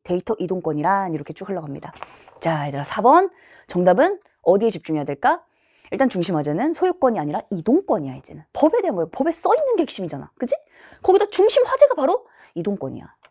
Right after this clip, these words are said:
법에 명시가 되어 있는 건 이동권이고요. 그래서 사 번 옆에다 빨리 적자. 자, 사 번이 물어본 건 하나네. 뭐가 명시돼 있어?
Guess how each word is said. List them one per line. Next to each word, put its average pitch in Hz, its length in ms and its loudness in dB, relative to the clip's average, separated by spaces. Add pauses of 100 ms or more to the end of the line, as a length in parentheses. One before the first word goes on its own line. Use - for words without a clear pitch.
(680)
법에 165 200 4
명시가 147 320 -4
되어 139 140 -6
있는 139 140 -6
건 165 100 -8
이동권이고요. 151 720 -2 (160)
그래서 - 320 -4 (120)
사 - 120 -2
번 262 140 6
옆에다 196 320 -4
빨리 214 100 0
적자. - 340 -10 (1040)
자, 160 140 6
사 330 160 6
번이 349 360 6
물어본 262 340 4
건 247 100 0
하나네. 262 400 -2 (960)
뭐가 220 260 6
명시돼 165 400 -4
있어? - 320 -6